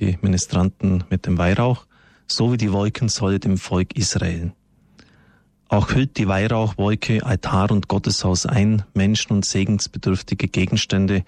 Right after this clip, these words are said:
wie seinerzeit die Wolke der Gegenwart Gottes über dem Bundeszelt. Im früheren Taufritus spricht man in Anwendung des Weihrauchs vom Freiwerden durch den Pesthauch der Sünde.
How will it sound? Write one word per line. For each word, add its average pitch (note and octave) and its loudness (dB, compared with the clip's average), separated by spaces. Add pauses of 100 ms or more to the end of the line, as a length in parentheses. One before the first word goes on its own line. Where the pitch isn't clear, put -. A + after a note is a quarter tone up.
(280)
wie - 0
seinerzeit A2+ 0
die G2+ 2
Wolke G2+ 0
der F#2+ -2
Gegenwart F#2+ 0
Gottes - -2
über G2 2
dem F#2+ 0
Bundeszelt. F#2+ 0 (1200)
Im G2+ 2
früheren G#2 2
Taufritus G#2+ 0
spricht - -4
man G#2 2 (480)
in F#2+ 2
Anwendung G2 2
des F#2 -2
Weihrauchs G2+ 0
vom F#2 0
Freiwerden G#2+ 0
durch - -2
den F#2+ 0
Pesthauch - -2
der F#2 -2
Sünde. A#2 0